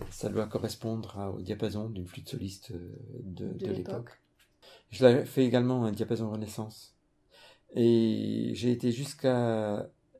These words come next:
Speaker 1: recalculer l'instrument pour faire une flûte en sol. Parce que la flûte en sol, l'alto en sol était l'instrument, euh, le, l'instrument premier en Italie.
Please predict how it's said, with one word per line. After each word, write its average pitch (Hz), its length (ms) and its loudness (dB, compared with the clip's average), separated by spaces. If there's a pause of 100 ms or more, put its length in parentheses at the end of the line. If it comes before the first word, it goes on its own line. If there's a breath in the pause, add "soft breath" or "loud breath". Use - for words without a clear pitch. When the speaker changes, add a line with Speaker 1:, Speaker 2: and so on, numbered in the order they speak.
Speaker 1:
recalculer 139 680 0
l'instrument 127 420 -2
pour 123 140 -8
faire 120 120 -6
une 113 100 -4
flûte 123 180 -8
en 117 80 -4
sol. 117 320 -2 (560 loud breath)
Parce - 120 -16
que 117 100 -4
la 110 60 2
flûte 147 240 -8
en 131 60 -2
sol, 135 260 -2
l'alto 127 260 0
en 113 60 2
sol 139 300 -2
était 107 160 -6
l'instrument, 110 720 -4
euh, 95 180 -6 (1000 loud breath)
le, - 340 -2
l'instrument 120 340 0
premier 117 300 0
en 120 80 -2
Italie. 110 360 -4